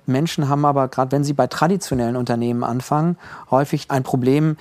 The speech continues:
die Stammorganisation zu verstehen und zu verstehen, wie diese Stammorganisation tickt. Das heißt, an der Stelle eben auch eine entsprechendes Mentoring oder Coaching notwendig ist, wenn wir diese Funktion besetzt haben,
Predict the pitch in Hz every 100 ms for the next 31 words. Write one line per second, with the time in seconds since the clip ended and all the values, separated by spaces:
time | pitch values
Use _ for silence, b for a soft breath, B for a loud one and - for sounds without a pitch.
0 | B B _ - 131 - 151 175 151 147
1 | 135 127 135 139 147 - - 139 147 139
2 | - 139 147 151 139 143 139 131 143 147
3 | 139 135 131 - 127 - 147 - - B
4 | B B - 123 - 135 - 139 135 143
5 | - 143 143 139 143 - 131 - 123 127
6 | - 123 - 139 147 135 131 120 - 135
7 | 147 165 151 139 131 131 147 160 160 143
8 | 139 135 135 135 135 139 143 135 139 -
9 | 127 - 135 127 120 147 - - 151 156